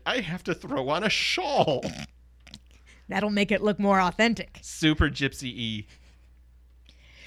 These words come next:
Speaker 2: So there's a, a kindly old lady at the door, always a red flag.
Speaker 1: Yeah, because <laughs> you know that that's trouble.
Speaker 2: Mm-hmm.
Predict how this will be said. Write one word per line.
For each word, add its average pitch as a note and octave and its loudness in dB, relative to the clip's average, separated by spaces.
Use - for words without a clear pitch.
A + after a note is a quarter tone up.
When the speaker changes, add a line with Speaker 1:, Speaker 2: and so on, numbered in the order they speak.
Speaker 2:
So A3 4
there's G3+ 2
a, F3+ 4
a F3 2
kindly C4 -2
old B3 4
lady G3+ 0
at F#3+ -6
the G3 -4
door, E3+ 0
always D#3 -4
a F3+ 0
red D#3+ -2
flag. D#3 -4
Speaker 1:
Yeah, A#2+ 0
because A#2+ -6
<laughs> - -20
you C3 -6
know C3+ 0
that G#2 -4
that's G#2+ -8
trouble. - -10
Speaker 2:
Mm-hmm. A#3+ 0